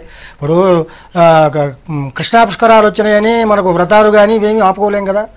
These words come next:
ఆ రోజు, ఆ రోజు ఒక్కరోజు హిరణ్య శ్రాద్ధం ఏ రోజు చేస్తామో ఆ రోజు మానేసి మిగతా రోజుల్లో మిగతా కార్యక్రమాలు, వ్రతాలు కానీ, వ్రతాలు కానీ మరి శుభకార్యాలు అన్నీ జరుగుతూనే ఉన్నాయి.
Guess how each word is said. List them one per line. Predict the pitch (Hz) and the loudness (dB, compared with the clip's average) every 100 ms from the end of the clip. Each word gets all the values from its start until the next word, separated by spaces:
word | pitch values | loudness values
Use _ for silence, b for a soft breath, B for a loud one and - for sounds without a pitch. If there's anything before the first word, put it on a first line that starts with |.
| b b b | b b b
ఆ | 160 190 | 2 4
రోజు, | 226 247 294 269 B B | 6 4 2 -2 B B
ఆ | 185 | 2
రోజు | 214 262 254 | 4 4 4
ఒక్కరోజు | 240 240 233 | 2 2 4
హిరణ్య | 180 220 247 | 2 2 0
శ్రాద్ధం | - 240 220 226 | 2 0 0 0
ఏ | 208 | 2
రోజు | 226 226 214 | 2 2 -2
చేస్తామో | - 214 233 277 B B B | 0 0 0 -2 B B B
ఆ | 190 233 | 4 6
రోజు | 269 277 | 6 6
మానేసి | 269 262 269 277 | 4 4 2 0
మిగతా | 269 277 | 2 4
రోజుల్లో | 269 254 262 | 4 4 2
మిగతా | 269 269 262 | 2 2 2
కార్యక్రమాలు, | 247 233 226 226 226 | 2 0 0 0 2
వ్రతాలు | 196 233 226 | 0 0 0
కానీ, | 214 196 - B B | 0 -4 -8 B B
వ్రతాలు | 160 170 220 240 | -2 2 4 4
కానీ | 240 233 262 269 | 4 2 2 2
మరి | 220 208 190 | 2 0 0
శుభకార్యాలు | 185 202 226 226 240 240 | 0 2 4 4 4 2
అన్నీ | 233 277 | 2 2
జరుగుతూనే | 269 269 262 233 | 2 2 0 -2
ఉన్నాయి. | 202 180 | -4 -8